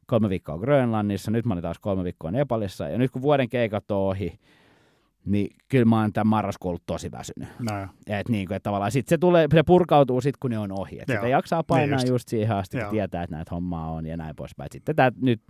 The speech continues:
Speaker 1: mä odotan, kun lumilautakausi alkaa, niin se on sit taas se mun tapa nollata
Speaker 2: Rentoutua.
Speaker 1: oma pää ja,
Speaker 2: Niin just.
Speaker 1: ja, ja näin.
Speaker 2: Tota, mitä sä sanoisit sellaiselle, en tietenkään itse kuulu tähän ihmistyyppiin, mutta joillain nyt suomalaisilla saattaa olla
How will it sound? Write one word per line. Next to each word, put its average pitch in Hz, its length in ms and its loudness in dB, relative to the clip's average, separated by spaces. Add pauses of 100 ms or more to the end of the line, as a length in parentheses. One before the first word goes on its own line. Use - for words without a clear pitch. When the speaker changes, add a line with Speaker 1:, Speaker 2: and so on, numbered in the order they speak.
(400)
Speaker 1:
mä 110 60 -2
odotan, 107 180 -2
kun 107 100 -2
lumilautakausi 95 720 -2
alkaa, 85 300 -8
niin 92 80 -4
se 107 80 -2
on 92 80 0
sit 92 120 -8
taas 87 140 -6
se 98 120 -14
mun 85 140 -14
tapa 80 260 -10 (380)
nollata 85 180 -2
Speaker 2:
Rentoutua. 80 360 -6
Speaker 1:
oma 113 60 -8
pää 65 200 -12 (100)
ja, 139 60 -2
Speaker 2:
Niin 104 160 -4
just. - 240 -14
Speaker 1:
ja, 76 140 -16
ja 107 120 -20
näin. - 140 -20 (220)
Speaker 2:
Tota, 147 420 4 (640)
mitä 151 240 2
sä - 140 0
sanoisit 135 420 2
sellaiselle, 120 640 2 (840)
en 117 200 -2
tietenkään 123 360 -4
itse 165 260 2
kuulu 127 260 0
tähän 127 200 2
ihmistyyppiin, 127 680 2
mutta 120 180 0
joillain 185 300 10
nyt 131 100 0
suomalaisilla 123 580 0
saattaa 123 300 -4
olla 120 80 -2